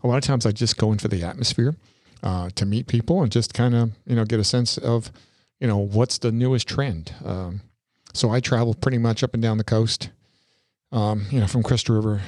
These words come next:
to Clearwater now a lot. Uh, that's where I lived for a bunch of years. And then I've had some people down in Sarasota say, "Come visit." So, you know, I'm gonna do some podcasting up and down the coast and, uh, introduce them to, uh, the world of podcasting.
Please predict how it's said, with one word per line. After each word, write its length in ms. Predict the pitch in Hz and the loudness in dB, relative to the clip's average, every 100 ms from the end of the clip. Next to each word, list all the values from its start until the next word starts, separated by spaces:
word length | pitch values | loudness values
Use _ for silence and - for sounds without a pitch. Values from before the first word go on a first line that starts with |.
| - | -6
to 100 | 120 | -4
Clearwater 400 | - 117 110 107 | 2 4 4 2
now 200 | 104 104 | 2 0
a 20 | |
lot. 340 | 101 98 98 - - - | 0 0 -2 -6 -18 -6
Uh, 120 | 104 | -2
that's 240 | 92 98 - | 0 0 2
where 80 | 98 | 0
I 40 | |
lived 220 | 101 104 | 2 2
for 80 | - | 2
a 60 | 92 | 2
bunch 220 | 101 101 | 0 2
of 60 | |
years. 300 | 98 98 107 - - - - - - | 2 2 2 -2 -14 -20 -20 -18 -4
And 220 | 104 104 | 0 2
then 100 | 104 | 2
I've 140 | 95 | 0
had 180 | 98 92 | 0 0
some 120 | - | -2
people 260 | 101 107 107 | -2 0 2
down 140 | 95 | 2
in 60 | 95 | 0
Sarasota 500 | - 98 90 110 98 | 0 0 0 0 0
say, 140 | 95 | 0
"Come 220 | 95 - 87 | -2 -2 0
visit." 340 | 107 104 107 | 2 2 0
So, 220 | 113 110 - - | 0 -2 -4 -4
you 80 | 247 | 0
know, 80 | |
I'm 140 | 226 180 | 0 0
gonna 160 | 185 | -2
do 160 | 151 156 | 0 2
some 160 | 147 120 | 0 0
podcasting 640 | 120 110 107 104 120 113 - - - | 0 0 0 0 -2 -6 -8 -20 -12
up 100 | 127 | -4
and 100 | 120 | 0
down 160 | 110 113 | 0 0
the 60 | |
coast 380 | - 107 113 - | -2 -2 -2 0
and, 260 | 101 104 107 | -2 -2 -2
uh, 200 | 110 113 | -2 -2
introduce 480 | 120 117 110 117 120 | -2 -2 0 -2 0
them 440 | 127 123 120 110 - - | 0 0 0 -2 -4 -4
to, 300 | 123 123 131 | 0 2 0
uh, 80 | 123 - _ _ _ _ _ _ - | -2 -6 _ _ _ _ _ _ -2
the 80 | 110 | 2
world 260 | 120 139 | 4 2
of 60 | 151 | 0
podcasting. 640 | - 151 - 95 - 80 | -4 -6 -2 -2 -2 -6